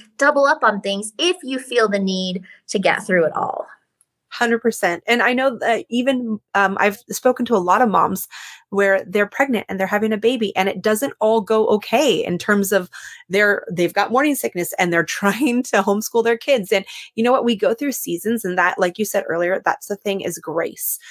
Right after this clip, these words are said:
Speaker 2: Because if you're pregnant, you're nauseous, or you're just having one of those days, you just rearrange things. And, you know, you mentioned,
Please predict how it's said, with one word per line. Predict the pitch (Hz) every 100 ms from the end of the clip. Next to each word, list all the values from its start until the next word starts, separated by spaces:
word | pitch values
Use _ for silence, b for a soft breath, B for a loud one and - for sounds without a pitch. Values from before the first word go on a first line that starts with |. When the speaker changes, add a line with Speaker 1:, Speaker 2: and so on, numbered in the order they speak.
| B _
Speaker 2:
Because | 180 170 160
if | -
you're | 170
pregnant, | - 247 269 277 269 - B B
you're | 151
nauseous, | 170 254 - 277 269 - B B -
or | 180
you're | 160
just | 147 175 -
having | 196 269 277
one | 285
of | 285
those | 302 285
days, | 285 240 262 294 - B B
you | 247
just | 247 262 -
rearrange | 190 220 208 190 202 -
things. | 170 156 214
And, | 196
you | - 214
know, | 214
you | 208
mentioned, | 180 226 - 240